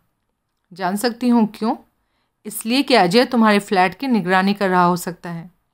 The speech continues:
लीना ने असमंजसतापूर्वक उसकी ओर देखा। "लेकिन देर सवेर तो मुझे जाना ही होगा,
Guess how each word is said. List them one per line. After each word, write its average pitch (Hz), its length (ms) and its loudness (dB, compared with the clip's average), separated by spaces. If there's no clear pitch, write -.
लीना 269 180 -2
ने 330 80 4
असमंजसतापूर्वक 233 1160 0
उसकी 220 240 -8
ओर 185 100 -4
देखा। 175 380 -10
"लेकिन 233 380 0
देर 175 180 2
सवेर 220 280 0
तो 220 120 -4
मुझे 226 200 0
जाना 185 320 -2
ही 247 120 2
होगा, 226 380 0